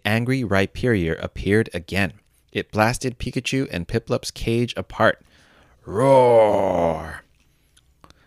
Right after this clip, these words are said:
Dawn ran to Piplup and threw her arms around it. "Piplup, I'm sorry. I was so worried about you."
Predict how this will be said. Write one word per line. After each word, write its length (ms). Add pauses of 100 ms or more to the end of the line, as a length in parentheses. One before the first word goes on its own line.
(140)
Dawn 340
ran 340
to 100
Piplup 540
and 220
threw 160
her 300
arms 360
around 260
it. 100 (380)
"Piplup, 420
I'm 160
sorry. 640
I 100
was 160
so 420
worried 420
about 280
you." 300